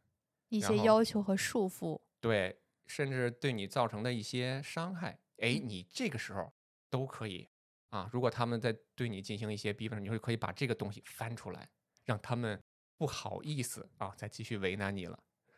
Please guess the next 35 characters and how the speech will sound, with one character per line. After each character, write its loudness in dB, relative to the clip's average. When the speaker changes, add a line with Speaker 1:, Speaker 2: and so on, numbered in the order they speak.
Speaker 2:
甚 8
至 0
会 4
让 4
他 4
们 4
觉 0
得 6
有 2
点 2
内 6
疚。 2
Speaker 1:
让 8
他 4
们 8
扪 10
心 8
自 2
问， 6
是 8
不 2
是 6
之 6
前 2
包 10
括 2
现 4
在 6
都 6
是 2
自 2
己 0
做 6
错 6
了。 -6